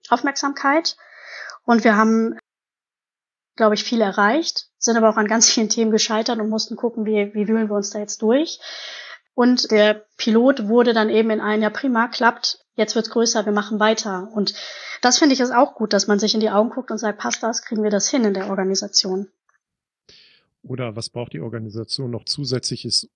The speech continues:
Speaker 2: damit es halt funktionieren kann? Ne? Passt. Jetzt hast du er-, erlebt, äh, oder jetzt hast du eben erwähnt, ähm, hast nicht von Team, sondern von Teams gesprochen. Was war denn der nächste Schritt, der dann passiert ist?
Speaker 1: Ja, ähm, wir waren ein Team,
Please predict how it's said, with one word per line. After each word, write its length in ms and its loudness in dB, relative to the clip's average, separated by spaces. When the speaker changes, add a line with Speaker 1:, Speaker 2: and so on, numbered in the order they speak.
Speaker 2:
damit 400 -6
es 200 -2
halt 180 -6
funktionieren 600 -8
kann? 280 -8
Ne? 200 0
Passt. 340 -6
Jetzt 200 -4
hast 180 4
du 40 2
er-, 400 0
erlebt, 600 -2
äh, 200 -4
oder 220 -2
jetzt 220 -4
hast 140 -6
du 60 -4
eben 280 -4
erwähnt, 520 -4
ähm, 280 -8
hast 200 -6
nicht 220 -6
von 320 -6
Team, 480 -4
sondern 360 -10
von 240 -8
Teams 440 -4
gesprochen. 560 -6
Was 200 -4
war 120 -2
denn 140 -2
der 100 -2
nächste 320 -6
Schritt, 380 -6
der 100 -8
dann 200 -10
passiert 460 -8
ist? 260 -14
Speaker 1:
Ja, 260 4
ähm, 280 2
wir 140 2
waren 180 4
ein 280 0
Team, 340 2